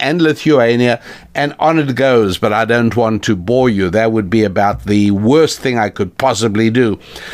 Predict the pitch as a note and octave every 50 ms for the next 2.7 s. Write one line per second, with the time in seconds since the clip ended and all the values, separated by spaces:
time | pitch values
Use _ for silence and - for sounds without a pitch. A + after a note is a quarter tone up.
0 | - - - - - B2+ B2 B2 B2 - - - A#2 A#2+ A#2+ B2 B2+ C3+ C3 C3
1 | C3+ C#3 C3+ C3 - - - - A2+ A2 A#2 B2 A#2+ A#2 A#2 A2+ - - G#2 G2+
2 | G#2+ A2+ A2 A2+ A2 - - G#2+ A2+ A2 G#2+ G#2 G2+ -